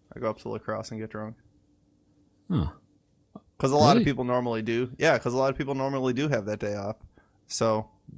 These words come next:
Speaker 1: we
Speaker 2: You up
Speaker 1: plan.
Speaker 2: t-, you go up to La Crosse to get drunk a lot.
Speaker 1: Yeah, it's the group of people that I go with.
Speaker 2: Okay.
Speaker 1: They, they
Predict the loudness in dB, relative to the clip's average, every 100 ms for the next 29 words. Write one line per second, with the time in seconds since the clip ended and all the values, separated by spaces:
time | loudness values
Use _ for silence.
0 | -6 2 8 8 8 0 2 4 6 8
1 | 6 6 4 4 4 2 2 0 -2 0
2 | 0 0 -2 -4 -4 -8 _ _ -20 -10
3 | 0 2 2 -6 _ -6 -6 -4 -6 -4
4 | -4 -6 -8 -6 -2 -2 -2 -6 -4 -6
5 | -8 -20 _ _ _ _ _ _ _ _
6 | _ _ _ _ _ -4 -4 -2 -4 0
7 | 0 2 -2 -2 -2 0 0 -2